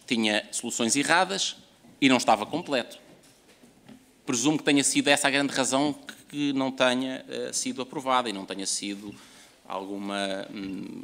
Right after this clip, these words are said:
opção de não enfrentar algumas resistências que as reformas sempre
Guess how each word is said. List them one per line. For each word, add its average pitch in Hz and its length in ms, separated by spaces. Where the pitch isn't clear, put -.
opção 110 420
de 113 120
não 110 420
enfrentar 101 600
algumas 101 380
resistências - 560
que - 80
as 98 80
reformas 104 420
sempre 113 320